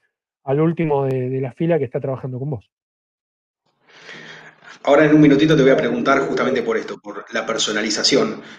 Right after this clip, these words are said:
Speaker 2: y la importancia que va a tener esto, eh, en esta nueva normalidad. Déjame preguntarte primero, por, eh, tal vez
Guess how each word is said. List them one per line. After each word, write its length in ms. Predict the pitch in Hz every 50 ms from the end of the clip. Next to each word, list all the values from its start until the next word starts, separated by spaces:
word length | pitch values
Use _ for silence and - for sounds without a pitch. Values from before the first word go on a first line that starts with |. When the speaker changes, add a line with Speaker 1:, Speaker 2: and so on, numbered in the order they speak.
| - - -
Speaker 2:
y 80 | 113
la 80 | 110 113
importancia 580 | 110 104 107 110 107 107 123 123 127 123 131
que 80 | 120 113
va 100 | 110 113
a 40 | 113
tener 300 | 113 113 113 117 117 117
esto, 560 | 123 120 117 - 127 127 135 135 135 139 -
eh, 360 | - 104 104 101 101 101 101 101
en 80 | 101 110
esta 320 | 110 110 - 117 110 107
nueva 400 | 104 104 107 113 113 113 110 113
normalidad. 600 | 110 107 107 107 107 104 107 110 113 107 98 87 - - - - - - -
Déjame 260 | 127 - 175 185 185
preguntarte 380 | 170 170 175 170 170 170 175 160
primero, 520 | 156 151 151 156 170 165 170 175 170 170 - - - - - - _ _ _ _ _ _
por, 340 | - 127 131 131 135 135 -
eh, 400 | 117 110 110 110 107 98 - - - - - - -
tal 140 | - 117 127
vez 440 | 151 175 165 - - - - -